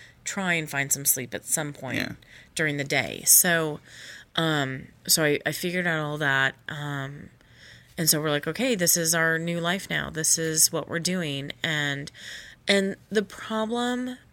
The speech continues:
Speaker 2: And she
Speaker 1: with
Speaker 2: still wasn't really taking it well, even after we got the G tube.
Speaker 1: She was very sick. And then we had studies. The stomach emptying, the, the gastric intake, the
Speaker 2: She was
Speaker 1: swallowing,
Speaker 2: still, she was,
Speaker 1: the
Speaker 2: yeah, she was still pushing
Speaker 1: throat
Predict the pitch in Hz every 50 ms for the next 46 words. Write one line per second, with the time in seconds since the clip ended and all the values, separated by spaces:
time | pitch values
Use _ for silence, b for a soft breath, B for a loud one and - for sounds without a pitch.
0 | - - - - - 180 175 175 175 180 131 117 117 117 113 113 113 110 101 104
1 | 107 107 104 104 - 117 117 117 - - 104 - - - - - - - 104 113
2 | 107 95 92 - - - - - - - - - - - - 117 - - - 208
3 | 190 185 165 151 - 156 143 135 135 135 131 131 - - 135 127 127 120 117 -
4 | - 165 160 160 165 165 170 170 175 170 165 160 160 151 143 143 147 143 - -
5 | - - 156 147 143 120 87 - - - B B B B B B B B B B
6 | B - - - - - 165 156 147 - - - 175 160 160 160 160 - - 160
7 | 156 151 - 156 143 139 131 127 127 131 139 139 123 - - - - - 151 143
8 | 143 139 - - 95 - - - - 160 151 147 147 - - 170 - - - 175
9 | 165 160 156 - - 151 131 127 - - - - 147 139 139 139 135 131 - 180
10 | 180 160 139 - 151 143 139 131 127 127 123 120 127 131 143 147 139 135 135 135
11 | 127 131 127 117 113 - - 120 113 113 - - - 120 117 113 117 - - -
12 | - 196 175 170